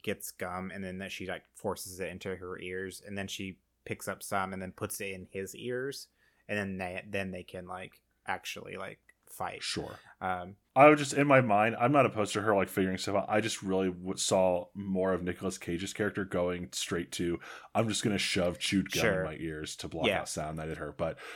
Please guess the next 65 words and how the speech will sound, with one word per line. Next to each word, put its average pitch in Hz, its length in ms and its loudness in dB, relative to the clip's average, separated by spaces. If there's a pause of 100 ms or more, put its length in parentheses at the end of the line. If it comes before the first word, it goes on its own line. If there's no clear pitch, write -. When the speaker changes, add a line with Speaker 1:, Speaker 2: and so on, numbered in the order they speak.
(120)
Speaker 2:
like 135 160 8
I 156 40 8
said, 135 160 2
I'm 135 160 6
not 175 120 8
against 110 320 4
her 101 120 2
figuring 87 360 -2
stuff - 280 -2
out. 85 200 4
That 98 100 4
just 98 160 -2
seemed 95 240 4
much 87 280 0
more 87 200 2
like 85 180 2
a 90 60 -2
Nicolas 82 460 -6
Cage, 82 280 -2
Speaker 1:
Yeah, 92 300 2
yeah. 90 80 -2
Speaker 2:
uh, 90 200 -6 (500)
angle 87 220 -2
Speaker 1:
Yeah. 92 180 0
Speaker 2:
than 73 120 -10
anything - 340 -10
else. - 180 -12
But 120 160 2
yeah, 90 160 4 (140)
six - 280 6
of 123 80 8
one, 85 200 4
it 87 120 -2
works. 78 380 -4
That 85 280 -4
they, 82 280 -2 (240)
they 95 240 2
get 107 320 2
the 101 160 2
chewed 98 320 2
gum 85 220 2
in 82 80 -2
Speaker 1:
Yeah. 80 80 0
Speaker 2:
their 76 100 -6
ears, 76 460 -6 (360)
uh, 80 160 -2
to - 120 -8
block 80 240 2
Speaker 1:
Yeah. 82 60 4
Speaker 2:
out 80 100 0
the 82 80 -10
sound, 78 420 -4 (260)
and 92 140 2
then 90 80 2
Nicolas 90 320 0
Cage 82 340 -2
grabs 85 340 -2
the 78 40 -8
scissors 78 380 -4
and 76 100 -12
fucking 76 300 -6
Speaker 1:
Yeah. 69 60 -10
Speaker 2:
decapitates 90 600 -6
her. - 160 -10
Speaker 1:
I - 60 -10